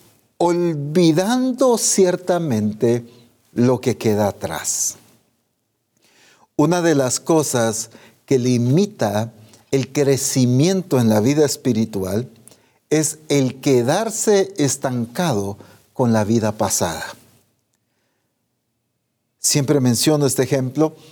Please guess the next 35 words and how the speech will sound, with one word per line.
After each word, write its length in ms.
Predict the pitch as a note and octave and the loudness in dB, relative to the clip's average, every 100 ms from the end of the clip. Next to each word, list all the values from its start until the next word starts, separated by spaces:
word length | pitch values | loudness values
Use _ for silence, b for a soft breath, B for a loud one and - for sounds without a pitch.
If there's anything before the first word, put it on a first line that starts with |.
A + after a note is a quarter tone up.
| B B - | B B -6
¿Ha 100 | B2 | -2
notado 480 | C3+ C3+ D3+ E3 | -2 0 0 2
a 40 | D#3 | 2
usted 400 | C3+ - D#3 D3+ | 2 0 0 0
que 120 | D#3 | 0
las 180 | B2+ A2+ | 0 0
personas 540 | B2+ G2+ C#3+ C#3+ C3 | -2 0 0 0 0
ya 340 | B2+ C3+ B2+ A#2 | 0 2 0 -4
de 320 | - A2 G#2+ - | -2 0 0 0
avanzada 960 | A2+ A2+ A2 G#2+ G#2+ C3+ C#3+ C3+ A2 - | -2 0 0 -2 -2 0 0 0 -2 -4
edad 500 | A2+ G#2+ A#2 A2+ B2+ B B B B B _ _ _ _ _ _ | -2 2 2 2 -2 B B B B B _ _ _ _ _ _
regularmente 960 | D3+ D#3+ F#3 G#3+ G3+ F3+ F#3 F#3 F3+ - - - | 0 4 4 2 0 -2 0 0 0 -2 -16 -6
se 200 | - D#3+ | -2 -2
sientan 360 | - - C#4+ | -2 -2 -2
a 100 | D#3 | -2
platicar 400 | C3+ A2+ A#2 F3+ | -2 -4 -2 -2
con 140 | G#3+ D#3+ | -2 -2
la 80 | |
familia, 540 | A#2 G#2+ G#2 E3+ F#3+ B2+ | -2 -4 0 2 2 2
amigos 440 | A2 F3 F3 C3+ | 2 0 0 0
o 100 | G#2+ | -4
con 180 | - G#2 | -4 -6
quien 220 | G#2+ G2 | -4 -4
sea, 400 | F#2+ D#3 G#2 G#2+ b b b b _ | -2 0 0 -4 b b b b _
y 100 | E3+ | -2
lo 160 | E3 E3+ | 2 2
único 480 | A3 D4 C#4 G#3 - | 2 -2 -2 -2 0
que 120 | C#3+ | -2
platican 600 | B2+ A#2 - F#3 F#3+ E3+ | 0 -2 -2 -2 0 0
es 180 | D3 C#3 | -2 0
de 120 | D3 | 0
los 180 | C3 A#2+ | 0 -2
recuerdos 840 | A#2 A2+ D3 F#3 G3+ A#2+ G2+ - | -4 -6 -2 -2 0 -2 -4 -6
que 140 | - G#2 | -6 -6
tuvieron, 560 | G2+ F#2 F2+ E2+ F2+ | -6 -6 -6 -8 -12